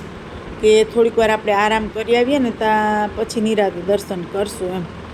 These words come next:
પાછી આરતી થશે ને ભગવાનને જગાડવાની ત્યારે. એટલે પછી જો કેટલા માણસો આવે છે ને જાય છે ને મજા આવે હો. બધે ટ્રાફિક ભલે હોય પણ મજા આવે.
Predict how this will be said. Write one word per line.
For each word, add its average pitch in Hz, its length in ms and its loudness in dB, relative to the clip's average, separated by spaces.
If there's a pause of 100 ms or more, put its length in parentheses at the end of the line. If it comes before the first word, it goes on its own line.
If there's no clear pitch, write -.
(460)
પાછી 214 260 2
આરતી 208 340 0
થશે 247 360 -2
ને 285 60 4
ભગવાનને 233 500 2
જગાડવાની 226 680 2 (480)
ત્યારે. 208 280 4 (380)
એટલે 196 220 0
પછી 220 880 0
જો 226 220 6
કેટલા 247 520 0
માણસો 226 380 -2
આવે 220 340 6
છે 214 280 2
ને 190 160 -4
જાય 226 280 4
છે 220 240 0
ને 202 100 -2
મજા 240 280 2
આવે 233 180 4
હો. 453 120 2 (100)
બધે 320 200 4
ટ્રાફિક 285 480 0
ભલે 320 200 2
હોય 254 160 6
પણ 220 180 -4
મજા 247 260 2
આવે. 180 240 -2